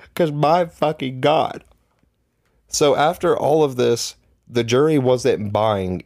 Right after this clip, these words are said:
any of the defense theories, like, not one bit. So in spite of the attempts by Joe's defense team,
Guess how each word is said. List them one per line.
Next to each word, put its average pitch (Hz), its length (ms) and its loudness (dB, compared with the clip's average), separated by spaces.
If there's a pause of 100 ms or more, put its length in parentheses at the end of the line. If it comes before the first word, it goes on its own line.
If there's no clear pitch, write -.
(120)
any 120 360 2
of 101 160 0
the 101 100 0
defense 95 520 -4
theories, 87 540 -10
like, 92 260 -4
not 101 300 -2
one 98 380 -4
bit. 85 260 -6
So 107 280 2
in 98 100 0
spite 117 420 -4
of 104 140 -4
the 98 140 0
attempts 98 400 -4
by 98 220 -2
Joe's 90 280 -2
defense 92 420 -4
team, 90 360 -4